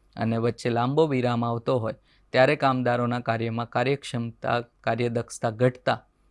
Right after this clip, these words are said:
આ અધ્યયન વક્ર કામ કરતું નથી, બરાબર? કે એક એકમ આપણે ઉત્પાદન કર્યું, આપણને સો એકમનો ઓર્ડર હતો, તે સો એકમનું ઉત્પાદન થઈ ગયું, પણ પછી છ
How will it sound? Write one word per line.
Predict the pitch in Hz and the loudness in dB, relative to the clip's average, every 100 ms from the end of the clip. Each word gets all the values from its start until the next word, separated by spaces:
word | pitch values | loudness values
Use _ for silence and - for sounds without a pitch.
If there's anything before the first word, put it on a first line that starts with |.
| _ - | _ 2
આ | 113 | 2
અધ્યયન | 110 120 117 113 | 2 -2 -4 -4
વક્ર | 110 - | -6 -8
કામ | 113 117 120 | -8 -8 -8
કરતું | - - - 123 _ _ - | -8 -10 -10 -10 _ _ 0
નથી, | 139 - - _ _ - | 0 0 -8 _ _ -8
બરાબર? | - 147 156 - - | -2 -2 -2 -6 -2
કે | 120 117 - | 0 0 0
એક | 135 131 - | 2 2 4
એકમ | 127 123 - 131 | 4 4 0 0
આપણે | 127 123 127 | 0 0 -2
ઉત્પાદન | 123 - 123 131 135 | -2 0 0 0 -2
કર્યું, | 131 123 123 | 0 2 2
આપણને | 117 123 123 127 | 0 0 0 0
સો | - 135 | 2 4
એકમનો | 127 123 127 127 127 123 | 4 2 0 0 0 0
ઓર્ડર | 120 127 | 0 0
હતો, | 131 127 117 - _ _ _ _ | -2 -2 -6 -8 _ _ _ _
તે | 147 | -2
સો | 139 143 | 2 4
એકમનું | 139 143 139 143 | 4 2 -2 -2
ઉત્પાદન | 139 - 143 151 156 | -2 2 2 2 2
થઈ | 156 135 | 2 2
ગયું, | 101 - _ _ _ _ _ - - - | -2 -10 _ _ _ _ _ -20 -20 -2
પણ | - 127 | 2 2
પછી | 127 135 151 | 4 2 2
છ | 151 | 2